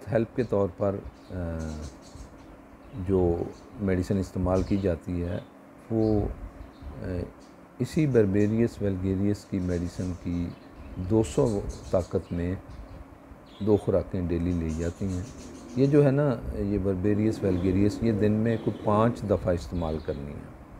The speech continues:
आधा गिलास पानी में डालकर बीस से पच्चीस ड्रॉप्स। और एक खुराक Berberius Valgerius की सुबह दो सौ की ताकत में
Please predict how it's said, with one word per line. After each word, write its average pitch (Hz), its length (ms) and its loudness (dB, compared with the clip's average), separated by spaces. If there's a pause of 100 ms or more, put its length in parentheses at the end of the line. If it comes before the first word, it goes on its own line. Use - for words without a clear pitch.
(960)
आधा 87 160 0
गिलास 82 360 0 (1040)
पानी 82 220 -2
में 82 220 -4
डालकर 71 440 -6 (120)
बीस 90 160 -4
से - 120 -2
पच्चीस - 420 -10
ड्रॉप्स। 64 360 -8 (680)
और 120 340 6 (440)
एक 135 220 6
खुराक 117 480 4 (100)
Berberius 107 1000 2
Valgerius 98 720 4
की 95 140 -2
सुबह 101 500 2 (440)
दो 101 140 6
सौ 117 200 0
की 110 220 -6
ताकत 107 440 -2
में 123 200 0